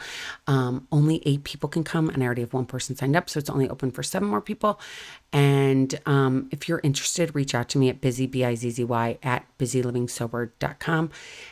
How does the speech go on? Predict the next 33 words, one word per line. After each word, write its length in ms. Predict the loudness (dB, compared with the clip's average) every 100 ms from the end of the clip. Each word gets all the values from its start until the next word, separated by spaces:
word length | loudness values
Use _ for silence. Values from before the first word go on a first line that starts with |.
| _
And, 480 | 2 4 6 4 2 0
um, 400 | 0 0 0 -6 -6
it's, 240 | -6 -6 _ _ _
we're 100 | -8
gonna 200 | -2 -2
go 680 | -2 0 0 2 2 2 0 -2
and 280 | -2 0 0
we're 160 | -2 -2
gonna 180 | -2
chill 840 | -2 -2 0 4 4 4 4 2 0 -6 -16 -16 0
and 200 | 2 2
we're 80 |
gonna 160 | 2 0
eat 220 | 0 0
really 180 | 0 0
good 180 | 0 -4
food 760 | 0 4 6 6 6 6 2 -4 -16 -20 -6
and 420 | -4 -2 -2 -4
we're 60 | -4
gonna 100 | -4
do 140 | -4
a 20 |
little 160 | -4 -4
bit 140 | -6
of 100 | 0
yoga 800 | 4 4 4 2 2 2 2 0
and 220 | -6 -6
we're 60 | -6
gonna 120 | -6
do 340 | -8 -6 -6 -6
a 60 | -6
little 200 | -4 -4
bit 180 | -6